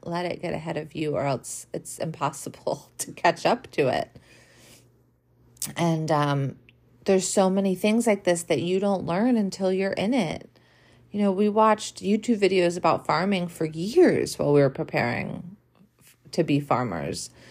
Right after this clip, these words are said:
But there's so much that, you know, you can't foresee, and you don't know what's gonna happen or how it's gonna play out. And, and it takes time. It takes time to adjust and to figure it out.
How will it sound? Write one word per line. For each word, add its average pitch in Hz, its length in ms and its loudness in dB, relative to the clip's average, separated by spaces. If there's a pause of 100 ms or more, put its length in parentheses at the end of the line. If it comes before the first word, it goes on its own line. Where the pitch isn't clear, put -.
(380)
But 196 160 2
there's 196 180 6
so 208 240 4
much 196 380 2
that, 170 440 0 (220)
you 175 180 -4
know, 170 480 -6 (140)
you 175 160 -4
can't 170 420 -6
foresee, 185 800 -4
and 175 160 -6
you 175 80 -4
don't 170 260 -6
know 170 600 -4 (840)
what's 185 220 -8
gonna 175 220 -2
happen 170 600 -6
or 175 80 -8
how 165 240 -6
it's - 160 -12
gonna 175 200 -10
play 170 300 -6
out. 165 400 -6
And, 165 280 -6 (1900)
and 180 160 2
it 175 80 0
takes 214 340 2
time. 190 640 -2
It 190 100 -10
takes 190 280 -2
time 175 260 -2
to 180 140 -4
adjust 170 540 0
and 170 120 0
to 170 60 0
figure 170 360 2
it 165 100 2
out. 160 420 0